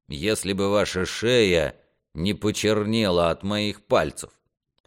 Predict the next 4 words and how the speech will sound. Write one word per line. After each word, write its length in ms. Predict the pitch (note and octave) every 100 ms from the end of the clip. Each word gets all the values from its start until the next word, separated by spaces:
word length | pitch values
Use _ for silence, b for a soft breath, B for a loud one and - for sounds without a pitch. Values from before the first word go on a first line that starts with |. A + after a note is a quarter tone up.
| b b b
А 220 | F2 G2+
при 300 | - F#2 F#2+
таких 800 | E2 E2+ E2 - E2 G2 C3+ D3+ D3
обстоятельствах 1700 | D3 - - A#2 A2+ G#2 F2 D#2 C#2+ D2+ C2+ - - C#2 B1+ -